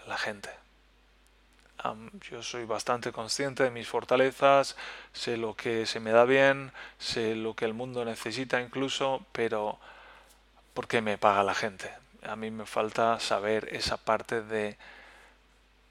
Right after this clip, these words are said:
cómo caso yo mis, mis fortalezas y lo que se me da bien y lo que me gusta hacer con, con el mercado laboral, cómo, cómo puede encajar eso.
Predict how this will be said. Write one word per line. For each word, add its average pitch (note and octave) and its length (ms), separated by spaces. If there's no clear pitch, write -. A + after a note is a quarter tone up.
cómo C#3 360
caso B2+ 420
yo A#2 460
mis, G#2 840
mis A2 160
fortalezas A#2+ 840
y A2+ 40
lo G#2 160
que - 100
se - 140
me A2+ 100
da A#2 140
bien A#2 380
y - 100
lo G#2 120
que A2+ 100
me G#2+ 80
gusta A2+ 320
hacer A#2 420
con, G2+ 480
con A2 200
el G2+ 160
mercado G2+ 480
laboral, G2 480
cómo, G#2 420
cómo G#2 220
puede G#2 240
encajar G#2 500
eso. A2 260